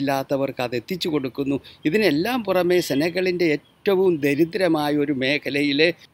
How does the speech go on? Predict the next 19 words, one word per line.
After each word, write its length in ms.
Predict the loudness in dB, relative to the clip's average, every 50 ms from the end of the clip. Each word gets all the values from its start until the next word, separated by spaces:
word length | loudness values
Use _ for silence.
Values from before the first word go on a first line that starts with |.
| 2 4
ഒരാൾക്ക് 500 | 4 6 4 6 4 2 2 2 2 4 4 4 6
എഴുപത് 360 | 4 4 4 2 4 4 4 4 4
ഡോളർ 300 | 4 4 4 2 2 0 0 0
ഒരു 140 | 0 0 0 0 0
മാസം 340 | -2 -4 -4 -4 -4 -2 0 0
എന്ന 180 | 0 0 -2 -4 -6
രീതിയിൽ 500 | -8 -8 -6 -6 -6 -4 -2 -4 -2 -2 -4 -4 -4 -6 -6 -4
അയാൾ 220 | -4 -4 -2 -4 -4 -6 -6 -8
പതിവായിട്ട് 840 | -10 -6 -2 -2 -2 -2 -2 -4 -4 -4 -4 -4 -6 -6 _ -8 -8 -6 -8 -12 -14 _ _ _ _ -4
വിതരണം 540 | -4 -4 -2 -6 -8 -8 -6 -6 -8 -8 -10 -12 -12 -14
ചെയ്യുന്നു. 420 | -16 -14 -16 -16 -18 -18 -20 -20 -20 -20 _ _ _ -20 -20 -16 _ 2 4
ആഡംബര 520 | 4 6 8 6 6 4 2 2 0 2 2 -2 -2 -4 _ -4
കാറുകളും 640 | -2 0 0 0 0 0 -2 -2 0 0 -2 -2 -4 -4 -6 -8 -4 0
ഡയമണ്ട് 520 | 2 2 2 2 0 0 -2 -2 -2 -4 -2 -4
വാച്ചുകളും 600 | -2 -4 -4 -6 _ -8 -4 -4 -2 -2 -2 -2 -2 -4 -4
എനിക്ക് 320 | -2 -4 -4 -4 -4 -4 -4 -4 -6 -8 _ -20 -20 _ _ -6 -2
സന്തോഷം 600 | 0 0 0 0 0 0 0 0 -2 -4 -4 -4 -4 -4
തരുന്നില്ല. 500 | -6 -8 -6 -6 -6 -6 -6 -6 -8 -10 -10 -10 -14 -18 _ _ _ _ _ -12 -8 -6
സന്തോഷം 600 | -4 -2 0 2 2 2 2 2 0 -2 -2